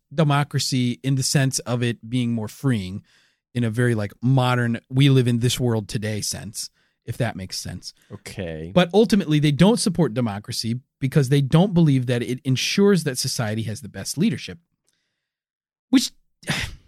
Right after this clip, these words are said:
Speaker 1: just feels wrong to me. That can't be right.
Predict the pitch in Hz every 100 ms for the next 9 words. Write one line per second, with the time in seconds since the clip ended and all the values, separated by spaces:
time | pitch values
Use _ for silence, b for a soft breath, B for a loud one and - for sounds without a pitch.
0 | _ _ - 294 - 226 294 160 139 190
1 | 262 190 131 127 151 - 262 180 151 151
2 | 202 117